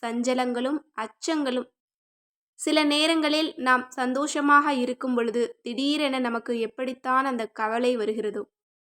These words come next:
காலையில் மகிழ்ச்சியாக இருந்தவர்கள் மாலையில் கவலையாக இருப்பதை நாம் பார்க்கிறோம். மாலையில் மகிழ்ச்சியாக இருப்பவர்களை காலையில் கவலையுடன் இருப்பதை காண்கிறோம். அல்லாஹ் தஆலாவின்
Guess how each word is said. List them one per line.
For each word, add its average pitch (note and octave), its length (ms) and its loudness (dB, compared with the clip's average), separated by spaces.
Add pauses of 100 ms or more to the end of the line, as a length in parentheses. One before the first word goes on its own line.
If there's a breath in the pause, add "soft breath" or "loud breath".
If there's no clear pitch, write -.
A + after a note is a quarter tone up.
(580)
காலையில் C4+ 500 6
மகிழ்ச்சியாக C#4 680 2
இருந்தவர்கள் A#3+ 640 0
மாலையில் A#3+ 600 2
கவலையாக A#3+ 600 4
இருப்பதை A#3 460 -2
நாம் G#3+ 200 -2
பார்க்கிறோம். G#3 460 -2 (1000)
மாலையில் E4 580 8
மகிழ்ச்சியாக D4 680 4
இருப்பவர்களை C4+ 760 0
காலையில் C4 560 2
கவலையுடன் C4+ 580 0
இருப்பதை A#3+ 460 -2
காண்கிறோம். A3 500 -4 (1080)
அல்லாஹ் D#4+ 440 4
தஆலாவின் C#4 540 4